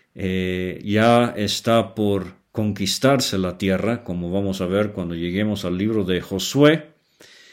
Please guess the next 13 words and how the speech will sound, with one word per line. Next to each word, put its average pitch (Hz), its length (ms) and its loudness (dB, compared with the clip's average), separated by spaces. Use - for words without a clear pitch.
Pero, 147 540 8
eh, 98 640 0
Dios 120 580 6
está 98 480 -2
previendo 120 800 2
la 90 200 -6
conquista 104 840 -2
y 95 180 -4
la 92 320 -2
repartición 92 1300 -2
de 82 360 -6
esta 90 400 -8
herencia. 92 640 -4